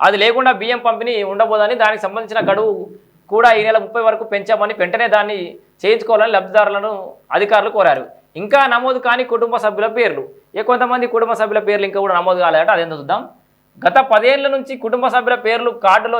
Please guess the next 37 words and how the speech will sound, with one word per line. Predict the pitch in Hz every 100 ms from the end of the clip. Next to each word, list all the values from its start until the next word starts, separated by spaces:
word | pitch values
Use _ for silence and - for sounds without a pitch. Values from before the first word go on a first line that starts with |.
| 226
చేర్చాలని | 202 208 226 220 220 180 - _ _ 175
పలువురు | 220 240
పలుమార్లు | 233 190 220 220 262 262
దరఖాస్తులు | 233 - 226 214
చేసుకున్నారు. | 180 180 156 165 - 156
గత |
ప్రభుత్వం | 214 208 214 214 220
కార్డుల | 170 185 208
వైపు | 214 208
కన్నెత్తి | - 170 202 208
కూడా | 208 196
చూడలేదు. | 185 196 214 262 - - _ -
కాంగ్రెస్ | 175 247 254
సర్కార్ | 254 247 240
వచ్చిన | 226 226
తర్వాత | 226 220 226 226 226 196
చేర్చుతుందని | 226 - 226 214 226 269 269 _ _ _
ఇటీవల | 156 240 262 269
మీ | 233 214
సేవా | 233 262
కేంద్రాలు | 226 240 240 214
నమోదు | 214 220 214
చేశారు. | 226 240
ఇంటింటి | 208 208 233
పరిశీలన | 208 208 220 220 220
చేసిన | 208
తర్వాత | 208 202 208
కుటుంబ | 214 196 208
సభ్యుల | 202 196
పేర్లు | 190 196 180
చేరుస్తామని | 185 180 185 202 170 - _ -
అధికారులు | 170 214 214 196
చెబుతున్నారు. | 208 180 151 127 - _ _
కుటుంబ | 165 214 240
సభ్యుల | 240 240 233 226 220
చేరిక | 220 226
కోసం | 220 214 233 202